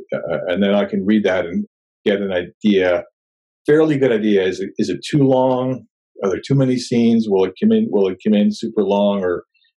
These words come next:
maybe this should be here now, you know, 'cause it's a chance to look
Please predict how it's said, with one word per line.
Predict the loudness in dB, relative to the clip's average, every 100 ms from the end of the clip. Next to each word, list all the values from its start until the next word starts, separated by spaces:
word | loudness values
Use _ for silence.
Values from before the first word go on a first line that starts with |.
| -4
maybe | -2 0 0
this | -2 -2
should | -4
be | -2
here | 0 2 2 2
now, | -2 0 -2 -2 _
you | -4 -2
know, | -2
'cause | -4 -10
it's | -10 -10
a | -6 -4
chance | -4
to | -4
look | -4